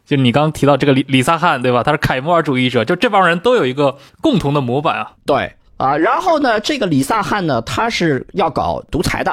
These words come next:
Speaker 2: 啊，这有一点点先军政再宪政这个意思啊。
Speaker 1: 嗯。
Speaker 2: 所以呢，他明明二二幺政变，他是跟另外一个亲英分子啊，叫赛义德·齐亚一起领导的。结果三个月时间，他就把这个齐亚给赶下台，对吧？然后自己建立独裁统治啊，那么要军政，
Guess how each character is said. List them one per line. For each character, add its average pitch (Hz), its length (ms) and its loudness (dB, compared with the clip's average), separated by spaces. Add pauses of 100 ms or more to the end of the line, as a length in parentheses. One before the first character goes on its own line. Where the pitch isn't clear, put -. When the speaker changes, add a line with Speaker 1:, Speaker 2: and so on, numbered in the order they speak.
Speaker 2:
啊， 101 180 -2
这 151 140 -6
有 123 260 2
一 285 80 -2
点 170 180 0
点 139 200 0
先 185 360 -2
军 208 240 0
政 143 220 2
再 131 220 0
宪 135 260 -2
政 123 160 0
这 117 80 0
个 127 60 0
意 220 160 0
思 - 180 -6
啊。 165 180 -4
Speaker 1:
嗯。 113 280 -10 (120)
Speaker 2:
所 294 200 -2
以 359 60 -2
呢， 302 120 -2
他 285 240 -4
明 226 180 2
明 262 160 2
二 240 140 0
二 196 80 -2
幺 196 140 0
政 202 240 -2
变， 143 180 -2
他 156 140 -4
是 165 100 -6
跟 175 160 -2
另 190 140 0
外 156 120 0
一 135 60 -4
个 - 80 -2
亲 - 240 -4
英 160 140 -2
分 123 180 -2
子 82 140 -10
啊， 82 120 -4
叫 101 160 -4
赛 156 300 -4
义 147 240 -4
德· 113 220 0
齐 - 300 -6
亚 196 220 -2
一 226 120 -4
起 - 180 -6
领 160 100 0
导 78 160 -2
的。 65 140 -10 (320)
结 330 160 -2
果 247 260 0 (140)
三 302 260 -2
个 320 60 0
月 269 100 2
时 190 140 -4
间， 175 160 0
他 185 140 -4
就 185 100 0
把 120 240 -2
这 165 100 -4
个 131 100 0
齐 - 220 -4
亚 135 120 0
给 123 100 -2
赶 110 180 -4
下 117 80 -2
台， 107 260 -4
对 131 100 -2
吧？ 101 200 -2
然 123 140 -2
后 165 100 0
自 190 220 -4
己 120 100 -4
建 143 220 0
立 120 100 0
独 131 160 -6
裁 147 140 -2
统 92 180 -8
治 117 120 -6
啊， 92 200 -10
那 98 80 -8
么 95 140 -6
要 104 140 -2
军 151 160 0
政， 156 120 0